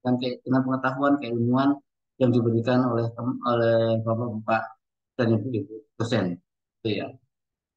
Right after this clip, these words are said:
Memang sedikit yang diberikan oleh mereka di kelas, tetapi laboratorium yang terbesar ada di masyarakat, di kehidupan yang sebenarnya. Nah, itu harus kreatif untuk melihat,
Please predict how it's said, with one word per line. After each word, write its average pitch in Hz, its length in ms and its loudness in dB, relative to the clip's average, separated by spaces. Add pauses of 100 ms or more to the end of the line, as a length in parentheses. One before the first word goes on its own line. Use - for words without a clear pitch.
(760)
Memang 175 160 6
sedikit 151 480 6
yang - 160 4
diberikan 131 480 0
oleh 131 160 8
mereka 127 320 4
di - 80 -8
kelas, 107 400 -2 (640)
tetapi 135 320 2 (560)
laboratorium 135 800 4
yang 127 160 6
terbesar 123 480 -2
ada 131 160 -2
di 127 80 0
masyarakat, 110 600 -2 (260)
di 123 80 0
kehidupan 127 480 4
yang 120 80 6
sebenarnya. 110 640 -2
Nah, 123 160 -8
itu - 160 0 (720)
harus 151 240 2
kreatif 185 560 2 (160)
untuk 147 640 2 (320)
melihat, 151 720 2